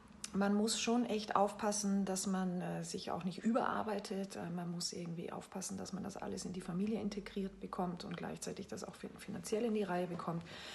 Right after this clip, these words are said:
Aber ich würde mal sagen, die wichtigsten Dinge sind Mut und Leidenschaft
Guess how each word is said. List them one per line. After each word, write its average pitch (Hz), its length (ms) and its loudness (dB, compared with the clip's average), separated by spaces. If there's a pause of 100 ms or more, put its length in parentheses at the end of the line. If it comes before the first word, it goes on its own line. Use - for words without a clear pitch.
(260)
Aber 170 240 0
ich 180 120 -2
würde 196 160 2
mal 170 200 2
sagen, 165 500 -2
die 165 300 -4
wichtigsten 185 480 -6
Dinge 170 280 0
sind 170 380 -2
Mut 320 480 4 (320)
und 214 180 0
Leidenschaft 180 720 -2